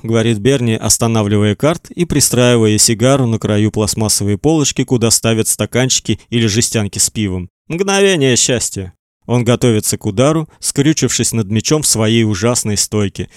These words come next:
Ступни ног составлены слишком близко, лысая голова чуть не у колен,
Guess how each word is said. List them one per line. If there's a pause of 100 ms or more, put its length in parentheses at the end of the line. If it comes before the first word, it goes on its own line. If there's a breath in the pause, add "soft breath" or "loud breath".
(120)
Ступни
ног
составлены
слишком
близко, (240)
лысая
голова
чуть
не
у
колен,